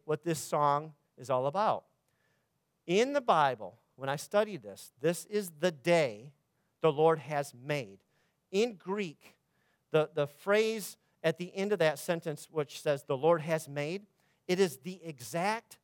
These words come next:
same word that Jesus used on the cross when He said, "It is finished." It is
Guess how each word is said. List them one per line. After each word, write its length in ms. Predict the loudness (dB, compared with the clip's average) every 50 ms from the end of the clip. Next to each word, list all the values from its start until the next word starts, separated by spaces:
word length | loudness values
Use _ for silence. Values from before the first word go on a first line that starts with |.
| _ _
same 540 | _ -14 -8 -4 -4 -2 -2 -4 -6 -8 -10 -14 _
word 460 | _ -6 -2 0 0 0 0 -4 -10 _ _ _ _ _ _ _ _ _ _ _ _ _ _ _ _ _ _ _ _ _ _ _ _ _
that 260 | 2 2 2 2 -2
Jesus 680 | -10 -8 -6 -6 -6 -4 -6 -6 -8 -8 -8 -12 -16 -20 _ _ _ _
used 460 | -8 -6 -4 -4 -4 -4 -6 -8 -12 -18 _ _ _ 0
on 220 | 0 2 2 0
the 80 | -4 -8
cross 800 | -10 -4 0 2 2 2 0 -2 -8 -16 -18 -18 -18 -18 -20 _ _ _ _ _ _ _ _ _ _ _ _ _ _ _
when 180 | 0 0 2 2
He 160 | 0 -2 -2
said, 680 | -2 -4 -6 -4 2 4 6 6 6 6 4 2 -2 -10 _ _ _ _ _ _ _ _ _ _ _ _ _ _ _ _ _ _
"It 200 | 10 10 10 10
is 220 | 8 4 2 -2 -10 _ 6
finished." 640 | 8 8 8 8 6 2 -2 -6 -14 -16 -18 -20 _ _ _ _ _ _ _ _ _ _ _ _ _ _ _ _ _ _ _ _ _ _ _ _ _ _ _ _ _ _ _ _ _ _ _ _ _ _ _ _ _ _ _ _ _ _
It 160 | 2 4 4 4
is 220 | 2 -2 -4 -10